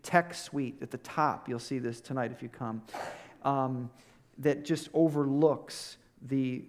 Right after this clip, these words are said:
the sanctuary. Just the other day, I was up there, and I was just looking at it, and it's just such, it's so amazing, right? You're either gonna love it or hate it, <laughs> but I mean, in the sense of it's so different.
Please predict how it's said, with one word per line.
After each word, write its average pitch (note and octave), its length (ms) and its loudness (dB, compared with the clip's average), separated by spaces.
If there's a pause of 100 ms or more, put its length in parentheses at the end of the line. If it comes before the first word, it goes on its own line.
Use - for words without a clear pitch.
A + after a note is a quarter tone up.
the B2 80 -6
sanctuary. B2 720 -6
Just F#3+ 240 -8
the F3 140 0
other D3+ 160 2
day, C3+ 200 2
I B2 40 4
was A#2+ 160 -2
up C#3+ 220 -2
there, A2 120 -4
and C3+ 120 -4
I D3+ 80 -2
was C#3+ 160 -8
just G3+ 220 -6
looking C#3 520 -2
at F2+ 200 -8
it, - 200 -12
and C#3 100 -2
it's - 200 -8
just - 240 -10
such, - 320 -12 (180)
it's - 180 -2
so C4+ 280 2
amazing, E3 680 0
right? C3 340 4
You're F3 140 4
either G3+ 140 6
gonna C#3 220 4
love C#3+ 280 6
it C3+ 60 4
or A#2 120 0
hate C#3 300 4
it, B2+ 120 -6
<laughs> E3+ 80 -2
but G#3 100 8
I G3 120 10
mean, F#3 280 6 (300)
in F#3+ 140 10
the F#3 60 4
sense G#3 260 6
of F3 100 6
it's E3 160 2
so G#3 400 10
different. D#3 680 2